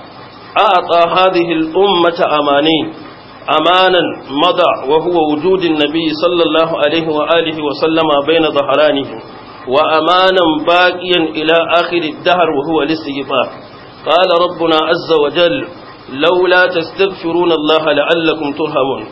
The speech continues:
فهو سبح-، فهو سبب للرحمة، ومن، ومن رحمه الله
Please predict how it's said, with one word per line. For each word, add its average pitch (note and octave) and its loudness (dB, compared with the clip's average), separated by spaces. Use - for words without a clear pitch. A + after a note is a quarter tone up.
فهو E3+ 2
سبح-، E3 0
فهو F3 2
سبب F3 0
للرحمة، F3 0
ومن، D3+ 0
ومن F3 0
رحمه E3 0
الله D#3+ 0